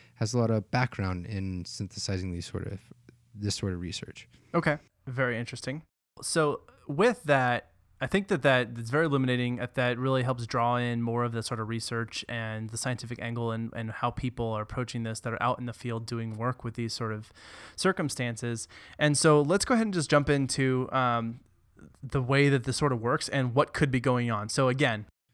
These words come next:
Speaker 1: So this is getting us back to those principles that we talked about, right?
Speaker 2: Absolutely.
Speaker 1: Cool.
Speaker 2: So what I would like to actually do now is let's actually come up with some reasons why the kid, why some kid might be being a nightmare in a restaurant. And again,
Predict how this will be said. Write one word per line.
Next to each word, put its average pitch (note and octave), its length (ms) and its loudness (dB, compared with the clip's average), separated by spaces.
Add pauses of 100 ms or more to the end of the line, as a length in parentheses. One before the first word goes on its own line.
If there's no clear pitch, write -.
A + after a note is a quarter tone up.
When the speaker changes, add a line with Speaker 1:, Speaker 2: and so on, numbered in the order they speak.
Speaker 1:
So - 120 -4
this C3 140 6
is B2+ 80 2
getting A#2+ 160 4
us G#2 100 0
back G#2+ 240 0
to A2+ 60 0
those F#2+ 160 0
principles G#2+ 640 0
that G#2+ 60 -4
we F#2+ 80 -2
talked G2 220 -6
about, F#2 160 -4
right? A2+ 280 0
Speaker 2:
Absolutely. B2 580 0
Speaker 1:
Cool. G2+ 320 2
Speaker 2:
So D3 400 6
what D3 340 2
I C#3+ 160 4
would C#3 160 4
like F#3+ 200 6
to E3+ 80 2
actually D3 260 4
do B2 140 4
now A#2+ 300 4
is B2+ 180 0
let's C#3 180 2
actually F3+ 360 0
come C3+ 180 4
up C3 140 2
with C3+ 120 4
some C3 220 0
reasons A#2+ 360 0
why A2+ 400 2
the A2+ 80 0
kid, A2+ 500 -2
why B2 200 2
some B2+ 240 0
kid A#2+ 240 0
might A2+ 240 0
be A#2 140 0
being A2+ 320 -2
a A2 80 -2
nightmare A2+ 500 -2
in A2+ 220 -6
a - 20 -4
restaurant. - 520 -6 (440)
And B2+ 300 2 (100)
again, B2+ 360 0